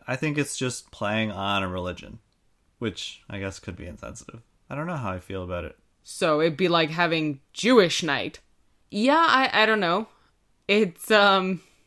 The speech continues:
Speaker 1: I guess I can't really speak for Rastafarians.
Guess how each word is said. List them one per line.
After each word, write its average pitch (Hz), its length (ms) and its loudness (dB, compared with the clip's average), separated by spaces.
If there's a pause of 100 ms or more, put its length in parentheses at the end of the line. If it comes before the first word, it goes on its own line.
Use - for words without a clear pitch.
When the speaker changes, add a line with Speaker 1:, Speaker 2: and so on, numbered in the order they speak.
(340)
Speaker 1:
I 120 80 -2
guess 170 220 -2
I 160 40 0
can't 151 260 -2
really 135 640 0
speak - 440 -4
for 113 640 -2 (180)
Rastafarians. - 880 -4